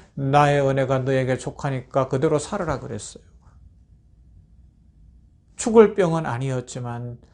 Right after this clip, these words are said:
질병을 갖고 사는 것 얼마나 괴로운 일이겠습니까? 거기에 더하여, 거기에 더하여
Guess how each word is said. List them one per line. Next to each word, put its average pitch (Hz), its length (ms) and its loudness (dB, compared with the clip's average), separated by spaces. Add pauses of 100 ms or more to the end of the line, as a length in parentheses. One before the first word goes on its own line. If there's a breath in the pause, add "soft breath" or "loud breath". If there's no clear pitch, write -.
(180 soft breath)
질병을 208 640 2
갖고 185 320 -6
사는 147 300 -6
것 156 260 -4
얼마나 120 460 -4
괴로운 180 400 -2
일이겠습니까? - 1200 -10 (840 soft breath)
거기에 180 380 6
더하여, 139 800 -2
거기에 190 420 -4
더하여 139 800 -6